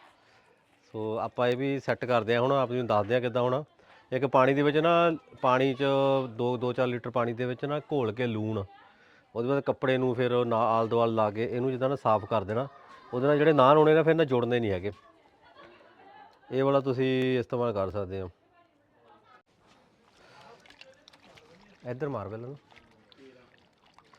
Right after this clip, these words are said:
ਇਸ ਤਰ੍ਹਾਂ ਲੂਣ ਪਾ ਲੈਣਾ ਆ। ਲੂਣ ਪਾ ਕੇ ਨਾ ਪਾਣੀ ਦੇ ਵਿੱਚ ਕੱਪੜਾ ਲੈ ਲੈਣਾ, ਉਹਨੂੰ ਨਿਚੋੜ ਕੇ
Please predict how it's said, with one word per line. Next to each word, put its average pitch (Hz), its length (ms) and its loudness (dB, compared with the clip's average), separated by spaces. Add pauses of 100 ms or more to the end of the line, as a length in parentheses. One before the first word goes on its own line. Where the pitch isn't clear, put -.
(520)
ਇਸ 127 140 -4
ਤਰ੍ਹਾਂ 143 360 6
ਲੂਣ 135 460 4
ਪਾ 123 140 2
ਲੈਣਾ 120 180 -2 (120)
ਆ। 143 100 -4
ਲੂਣ 127 280 -6
ਪਾ 120 200 -6
ਕੇ 123 140 -10
ਨਾ 147 180 -6
ਪਾਣੀ 123 280 -8
ਦੇ 120 120 -8
ਵਿੱਚ 123 280 -10 (140)
ਕੱਪੜਾ 120 280 -6
ਲੈ 120 160 -4
ਲੈਣਾ, 123 240 -8
ਉਹਨੂੰ 127 260 -8
ਨਿਚੋੜ 107 320 -8
ਕੇ 143 200 -6